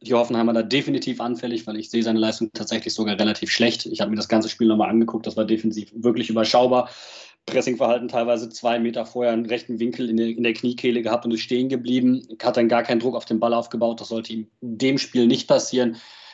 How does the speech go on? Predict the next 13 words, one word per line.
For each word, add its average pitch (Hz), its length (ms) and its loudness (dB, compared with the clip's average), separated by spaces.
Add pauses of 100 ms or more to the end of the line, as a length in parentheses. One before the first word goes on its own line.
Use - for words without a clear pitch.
Äh, 101 180 -4
wobei 101 180 0
man 101 140 -4
auch 92 60 -4
sagen 101 260 -6
muss, 104 140 -8
dass 101 120 -10
Dortmund 101 300 -4
das 98 100 -12
überragend 98 480 2
rauskombiniert 95 600 -4
hat 98 100 -2
teilweise. 95 560 2